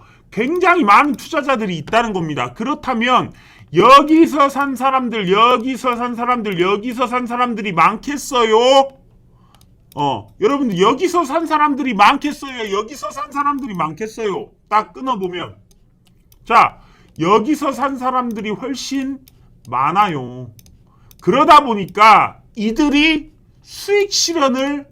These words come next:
하고자 하는 겁니다. 자, 이런 것은 언제든지 나오는 거예요. 그러다 보니까 주가가 높아지는 종목들이 갭이 뜨거나 이렇게 이 위에서 음봉이 나오면 여러분들은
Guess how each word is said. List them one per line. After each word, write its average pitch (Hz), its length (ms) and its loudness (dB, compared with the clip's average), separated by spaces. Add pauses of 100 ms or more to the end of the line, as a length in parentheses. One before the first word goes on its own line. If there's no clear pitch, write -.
(120)
하고자 320 600 -2
하는 220 200 -4
겁니다. 147 440 -6 (1120)
자, 220 360 2
이런 311 320 2
것은 262 220 0 (100)
언제든지 254 720 0
나오는 175 340 0
거예요. 135 460 -2 (400)
그러다 277 360 4
보니까 202 420 -4
주가가 247 480 0
높아지는 233 640 -2
종목들이 196 600 -6
갭이 208 480 0
뜨거나 233 600 4 (300)
이렇게 269 400 2
이 262 360 -2
위에서 254 640 2
음봉이 285 460 2
나오면 190 400 2
여러분들은 190 760 2